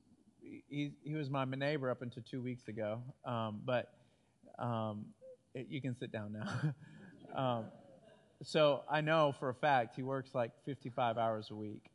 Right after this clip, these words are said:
And he decided he wanted to get his master's nine years ago, but with that kind of lifestyle,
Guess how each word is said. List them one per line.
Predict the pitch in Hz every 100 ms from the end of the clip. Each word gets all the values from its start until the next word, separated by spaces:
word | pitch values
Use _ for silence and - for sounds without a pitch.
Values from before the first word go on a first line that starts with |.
| _ _ _ _ - - _ _ _ _ _ _ _ _ _ -
And | 151
he | 170
decided | 165 208 214 190
he | 180
wanted | 185 180 165
to |
get | 147 156
his | 147 131
master's | 147 170 190 - 143 123 143
nine | 143 139 143
years | 165 160
ago, | 143 123 120 131
but | 135 - - _ _ _ 143
with | 139 -
that | 156 190 -
kind | 180 175 160
of | 127
lifestyle, | 135 175 - 196 202 220 233